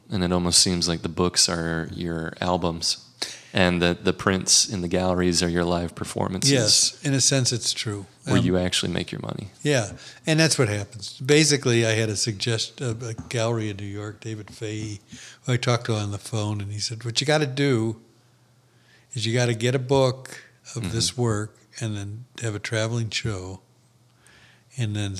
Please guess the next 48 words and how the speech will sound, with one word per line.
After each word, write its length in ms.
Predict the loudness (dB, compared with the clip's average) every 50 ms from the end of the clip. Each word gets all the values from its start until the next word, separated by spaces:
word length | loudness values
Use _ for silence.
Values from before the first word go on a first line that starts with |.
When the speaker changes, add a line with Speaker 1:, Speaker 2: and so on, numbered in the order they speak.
| -12 -14 -10
Speaker 2:
sell 380 | -6 -4 -2 -2 0 0 0 0
the 80 | -2 -2
book 260 | -2 -4 -4 -4 -6
at 100 | -8 -8
the 80 | -8 -8
sh-, 160 | -8 -8 -6 -4
openings." 680 | -4 -4 -4 -4 -6 -8 -8 -8 -8 -8 -8 -10 -10 -12 _ _ _ _ _ _ _ _ _ _ _ _ _ _ -14 -12
It, 100 | -12 -12 -14 _ _ -8
it 180 | -6 -6 -6 -6 -10 _ -10 -6
makes 380 | -2 0 0 0 0 0 -2 -2
people 320 | -2 -4 -6 -6 -4 -6
think 320 | -8 -6 -4 -6 -6 -6 -8
that 120 | -10 -8
you're 160 | -6 -6 -6 -6
the 100 | -6 -4
real 240 | -4 -4 -4 -4
deal 500 | -4 -4 -6 -6 -6 -6 -8 -8 -10 -12 -14 _ _ _ -16 -10 -8
and 100 | -6 -6
that 160 | -4 -4 -6
Speaker 1:
<laughs> 20 | -6
Speaker 2:
you're 120 | -6 -6
legitimate 600 | -6 -6 -4 -4 -4 -4 -4 -4 -6 -8 -10 -10
'cause 160 | -10 -10 -10
you 80 | -8 -8
have 120 | -8 -8 -8
a 80 | -8
book. 400 | -8 -8 -8 -8 -8 -10 -12 -12 -8 -6
Speaker 1:
Mm-hmm. 260 | -4 -4 -4 -6 -8 -10 -12 _ _ -20 -20 _ _ _ _ -6
Speaker 2:
And 220 | -4 -4 -2 -2
then 300 | -2 -2 -2 -4 -6 -6 -4
you'll 180 | -2 -2 -2
sell 220 | -2 -2 -2 -2 -2
your 120 | -4 -6 -8
prints. 520 | -8 -6 -4 -2 -2 -2 -4 -6 -8 -6
And 120 | -4 -2 0
he 100 | 0 0
was 140 | 0 0 0
absolutely 420 | 0 -2 -2 -4 -4 -4 -4 -6
right. 220 | -8 -10 -12 -16 -20 _ _ -10
And 240 | -8 -8 -8 -8 -10
that's 200 | -10 -10 -10 -8
what 120 | -10 -10
happened. 400 | -12 -12 -14 -14 -14 -16 -18 -18 -20 -20 -20 -20 -20 -20 -20 -20 -20 -20 -20 _ _
Got 240 | -2 0 0 0 -2
the 80 | -4
book, 460 | -4 -2 -2 -2 -4 -4 -8 -12 -18 -18 -18 _ _ _ _ _ _ _ _ -6
got 240 | -2 -2 -2 -2
the 140 | -4 -8 -10